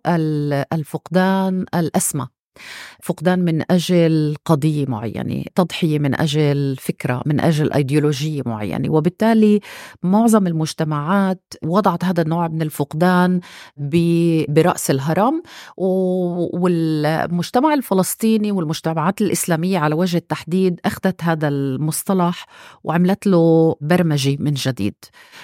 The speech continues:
آه، بحيث إنه أخذت مجتمع الهوثيولوجي ديني وحولته لمصطلح، مصطلح الشهادة حولته لمصطلح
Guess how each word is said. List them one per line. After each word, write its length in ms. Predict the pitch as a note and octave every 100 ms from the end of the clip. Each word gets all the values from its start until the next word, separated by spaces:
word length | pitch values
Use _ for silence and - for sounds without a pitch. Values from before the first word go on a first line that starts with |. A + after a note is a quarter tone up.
| -
آه، 120 | D#3
بحيث 440 | D3 D3 A3+ A#3+ -
إنه 460 | G3+ F3 E3+ D#3 -
أخذت 300 | G3 G3+ G3+
مجتمع 340 | F3+ - F3+ E3
الهوثيولوجي 800 | D3+ F3 - E3 D3+ F3 E3 D3+
ديني 540 | D3 E3+ E3 A3 E4+ _ _ _
وحولته 1000 | D#3 E3 - G#3 G3 F3 - E3 E3 E3 -
لمصطلح، 1400 | D#3+ D3 C#3+ C#3+ C#3+ - C#3 - - F3+ E3+ F3 - - _ _ _ _
مصطلح 380 | D3 D3+ D#3+ D#3
الشهادة 520 | E3 - D#3 F3 D3+
حولته 460 | D3+ E3+ E3 E3 D3+
لمصطلح 840 | D3 D3 - E3+ D3+ D3 - -